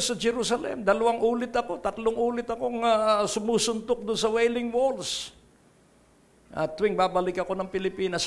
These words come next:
lutas ang lahat ng iniiyak ko doon sa wailing walls. Pero higit doon ay ang ating pagtawag ay sa Diyos sa pamagitan ng banal na Espiritu.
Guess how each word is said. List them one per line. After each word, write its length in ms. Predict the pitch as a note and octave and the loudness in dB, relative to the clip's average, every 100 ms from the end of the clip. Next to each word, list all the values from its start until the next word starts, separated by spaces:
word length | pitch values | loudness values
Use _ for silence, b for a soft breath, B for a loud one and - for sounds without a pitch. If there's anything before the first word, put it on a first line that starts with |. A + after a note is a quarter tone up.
| E3 | -2
lutas 320 | E3 F#3 E3 E3 | -2 -2 -2 -4
ang 80 | |
lahat 320 | D#3 D3 D#3+ F3 | -4 -4 -4 -6
ng 100 | E3 | -8
iniiyak 560 | D#3 D#3+ D3 D#3+ D#3 D3 | -4 -4 -2 0 0 -2
ko 80 | D#3 | -6
doon 100 | D3 | -4
sa 140 | D#3 | -4
wailing 320 | D3 D3+ D3+ | -4 -4 -4
walls. 240 | D3 C#3 - | -6 -6 -2
Pero 420 | A3 G#3 G#3 - B B | 0 2 0 -2 B B
higit 320 | - D3+ F3 | -6 -2 -2
doon 380 | F3+ A3 F3 E3+ | -2 -2 -2 -2
ay 240 | D#3+ D3 D3 | -2 -2 -2
ang 160 | D3 | -4
ating 480 | D3 D3 C#3+ C#3 C#3 | -2 -4 -4 -8 -8
pagtawag 640 | - D3 B2+ D3+ C3+ C3 B2+ | -8 -10 -6 -6 -4 -6 -6
ay 80 | B2+ | -6
sa 320 | - C3+ - | -4 -6 -8
Diyos 320 | C3+ C#3 C3 | -10 -10 -8
sa 80 | - | -10
pamagitan 640 | - C#3 C#3 C3+ C3+ B2+ B2+ | -8 -8 -8 -8 -8 -8 -10
ng 80 | |
banal 260 | C3 B2+ C3 C3 | -8 -10 -8 -8
na 80 | |
Espiritu. 560 | C3 - - C#3+ A#2 - | -4 -4 -4 -6 -8 -10